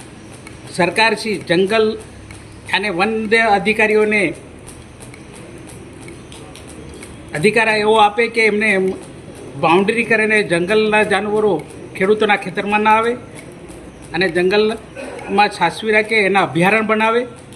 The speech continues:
અને નાના અને શ્રીમંત ખેડૂતોને, ખેડૂતોને કંટાળા તારવાળી વાડી આપે, વાડો આપે. આ વાડો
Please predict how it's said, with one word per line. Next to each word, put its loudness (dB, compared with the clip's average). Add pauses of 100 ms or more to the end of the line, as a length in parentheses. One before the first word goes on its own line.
(520)
અને 0 (1080)
નાના 2
અને -4
શ્રીમંત 0
ખેડૂતોને, 2 (360)
ખેડૂતોને 2 (1900)
કંટાળા 2
તારવાળી 2
વાડી 0
આપે, 0
વાડો 0
આપે. 2 (920)
આ 4
વાડો 0